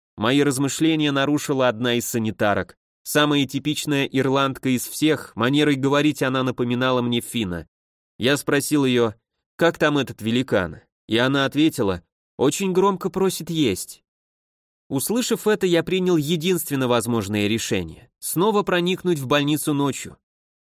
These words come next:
Мысль эта внушала мне благоговейный ужас и в то же время очень меня прельщала. Я никогда не видел больницу ночью, хотя часто рисовал ее в воображении.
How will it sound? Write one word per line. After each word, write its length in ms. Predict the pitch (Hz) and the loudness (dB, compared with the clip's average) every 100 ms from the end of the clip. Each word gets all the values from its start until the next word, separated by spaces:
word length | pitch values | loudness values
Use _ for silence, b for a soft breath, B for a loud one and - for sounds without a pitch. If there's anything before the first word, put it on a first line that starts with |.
| - | -6
Мысль 400 | 113 151 151 156 | 0 0 0 0
эта 180 | 147 139 | 0 0
внушала 500 | 123 135 - 147 139 | -4 -4 0 0 0
мне 260 | 135 135 | 0 -2
благоговейный 760 | 117 127 127 123 131 139 131 127 | 0 0 0 0 2 0 0 -2
ужас 460 | 170 165 131 - - _ _ _ | -2 0 -2 -4 -12 _ _ _
и 60 | 95 | -14
в 80 | - | -2
то 120 | 165 | 0
же 120 | 156 | 2
время 380 | 170 220 233 202 | 0 0 0 -2
очень 340 | - 170 185 | 0 0 0
меня 300 | 165 156 151 | -2 0 -2
прельщала. 720 | 160 156 151 - 107 85 78 _ _ _ _ _ _ _ _ - | 0 0 0 -2 -2 -2 -8 _ _ _ _ _ _ _ _ -6
Я 200 | 107 165 | 0 0
никогда 460 | 190 196 180 220 | 2 0 2 2
не 140 | 208 180 | 2 0
видел 300 | 190 156 123 | 0 0 2
больницу 480 | 127 123 127 - | 0 0 -2 -2
ночью, 400 | 139 175 175 101 | -2 -2 -2 -4
хотя 340 | - 110 107 127 | -2 -4 -2 -2
часто 400 | - 180 180 160 | 0 -2 0 -2
рисовал 540 | 147 - 135 139 143 | -2 0 0 2 2
ее 180 | 135 131 | 2 0
в 60 | 107 | 2
воображении. 880 | 120 113 117 117 117 104 87 73 | 0 2 0 0 0 -2 -6 -14